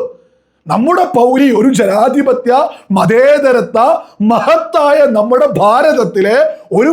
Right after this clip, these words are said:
പൗരി ഒരിക്കലും യമൻ പോലെയുള്ള മത നിയമമുള്ളിടത്ത് ശിക്ഷിക്കപ്പെടരുത്.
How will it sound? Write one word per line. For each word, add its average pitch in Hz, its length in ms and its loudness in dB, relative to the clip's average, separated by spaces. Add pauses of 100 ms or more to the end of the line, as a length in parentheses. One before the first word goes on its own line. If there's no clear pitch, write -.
(140)
പൗരി 247 400 2 (440)
ഒരിക്കലും 247 580 0 (440)
യമൻ 269 240 0 (120)
പോലെയുള്ള 220 460 2 (440)
മത 233 200 0 (140)
നിയമമുള്ളിടത്ത് 240 760 0 (360)
ശിക്ഷിക്കപ്പെടരുത്. 254 960 0